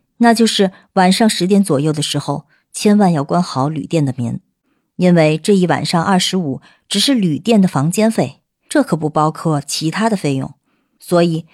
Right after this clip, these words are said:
每当十点左右总会有人敲门。我这个人还算是意志比较坚定的，每当外头敲门的时候，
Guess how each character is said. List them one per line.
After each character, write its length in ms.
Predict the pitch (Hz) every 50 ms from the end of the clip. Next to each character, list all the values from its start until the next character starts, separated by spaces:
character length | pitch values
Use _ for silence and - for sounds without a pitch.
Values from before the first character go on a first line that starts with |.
| _ _ _
每 160 | - 214 220
当 140 | 226 254 269
十 200 | 277 - - 262
点 180 | 240 247 269 254
左 160 | - 185 160
右 300 | 160 185 208 190 170 175 _
总 220 | - - 170 147
会 200 | - - - 185
有 140 | 175 156 139
人 220 | 135 127 131 147 160
敲 240 | - - 185 196
门。 280 | 202 190 147 123 131 170 _ _ _ _ _ _ _ _ _ _ _ _ _ _ _ _ _ _ _ _ _ _ _
我 160 | 180 175 165
这 120 | 165 202
个 100 | 175 180
人 240 | 175 160 147 151 160
还 160 | 165 - 165
算 180 | 180 - 196 190
是 100 | 185 -
意 160 | 196 208 196
志 180 | 185 - 180 165
比 120 | 160 147
较 140 | 139 - 147
坚 260 | 147 - 202 202 220
定 180 | 220 233 185 156
的， 220 | 147 - - - _ _ _ _ _ _ _ _ _ _ _ _
每 160 | - 247 254
当 160 | 254 277 285
外 160 | 285 302 277
头 120 | 240 - 202
敲 240 | 190 - 247 247 226
门 180 | 240 175 147
的 80 | 170 196
时 140 | 190 - 147
候， 260 | - - 139 147